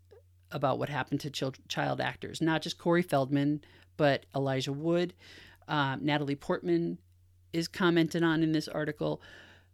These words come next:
So, you know, and then roll that into Harvey Weinstein. We don't even need to go that far, but everybody should know about that lech.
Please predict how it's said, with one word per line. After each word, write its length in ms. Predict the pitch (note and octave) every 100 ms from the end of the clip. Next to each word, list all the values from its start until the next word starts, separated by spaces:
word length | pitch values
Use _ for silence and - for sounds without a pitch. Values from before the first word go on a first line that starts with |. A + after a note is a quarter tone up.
| _
So, 560 | - - F3 D#3 D3 - - - _
you 120 | F#3 F3+
know, 180 | C#3 - - -
and 160 | - F#3
then 300 | G3 F#3+ - - - -
roll 240 | F3 G3+ G#3+
that 160 | G3
into 200 | F3+ E3
Harvey 240 | D#3+ D#3 D3
Weinstein. 580 | D3 D#3 - C3+ B2
We 80 | C3+
don't 100 | D3
even 140 | C#3 C3+
need 160 | B2
to 100 | A2+ A2+ _ -
go 160 | C#3+ B2+
that 240 | C3 -
far, 400 | - D3+ C#3 B2
but 180 | C3 B2+ -
everybody 340 | D3 C#3 C#3+
should 220 | - C3
know 180 | C#3+ C#3
about 400 | C3+ C3 - C3
that 240 | C#3 F3+
lech. 380 | C3+ A#2 C3 -